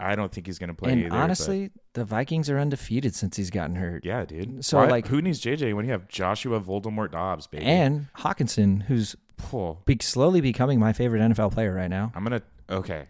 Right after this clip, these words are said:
Speaker 1: so really quick to, just to touch back on redraft. Obviously, everyone thinks they're gonna win that league.
Speaker 2: Right.
Speaker 1: Everybody's amped on their teams. If I had to pick one person outside of my own team to win that league, it would be yours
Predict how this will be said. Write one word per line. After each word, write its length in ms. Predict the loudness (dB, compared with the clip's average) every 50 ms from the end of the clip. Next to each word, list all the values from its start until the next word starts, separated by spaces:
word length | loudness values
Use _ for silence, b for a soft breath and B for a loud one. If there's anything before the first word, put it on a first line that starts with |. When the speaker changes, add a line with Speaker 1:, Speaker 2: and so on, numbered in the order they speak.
| -20 _
Speaker 1:
so 360 | -16 -8 -6 -4 -4 -2 -4 -6
really 280 | -6 -4 -4 -4 -4
quick 240 | -4 -6 -8 -8 -8
to, 80 | -10 -14
just 220 | -12 -10 -12 -10
to 80 | -12 -12
touch 240 | -10 -10 -10 -8 -8
back 220 | -8 -8 -8 -8
on 100 | -10 -12
redraft. 460 | -10 -10 -12 -8 -6 -6 -6 -6 -8 -12 -20 -20 -20 -20 -20 _ -20 -20 -20 _ _ _ _ _ _ _ _ -20 _ _ _
Obviously, 480 | -4 -4 -4 -4 -6 -6 -8 -8 -8 -10 _ _ _ _ _ _ _ _
everyone 380 | -8 -6 -4 -4 -4 -4 -6 -6
thinks 220 | -8 -10 -12 -10
they're 120 | -10 -10 -8
gonna 160 | -8 -8 -8
win 120 | -10 -8
that 160 | -8 -8 -8 -8
league. 280 | -8 -8 -8 -10 -10 -10
Speaker 2:
Right. 60 | -10
Speaker 1:
Everybody's 880 | -8 -8 -2 -2 -2 -2 -2 -4 -6 -6 -6 -8 -10 -12 -16 -18 -18 -18 _
amped 220 | -14 -14 -12 -10 -10
on 100 | -10 -10
their 100 | -10 -14
teams. 440 | -12 -12 -14 -12 -12 -12 -14 -16 _ _ _ _ _ _ _ _ _
If 100 | _ -6
I 60 | -4 -4
had 80 | -4
to 40 | -4
pick 220 | -4 -6 -6 -6
one 200 | -8 -10 -8 -8
person 500 | -6 -6 -6 -6 -6 -10 -14 -14 -14 -18 _ _ _ _ _ _ _ _ _ _ _ _ _ _ _
outside 300 | -6 -6 -6 -6 -6 -6 -6
of 60 | -6
my 140 | -6 -6 -6
own 100 | -8 -10
team 340 | -10 -12 -14 -14 -16 -18 -20 _ _ _ _ _
to 80 | -12 -10
win 140 | -10 -8 -8
that 140 | -8 -8 -6
league, 220 | -6 -6 -8 -8 -10
it 60 | -12
would 120 | -12 -12 -12
be 80 | -12 -14
yours 420 | -12 -12 -12 -12 -12 -14 -16 -18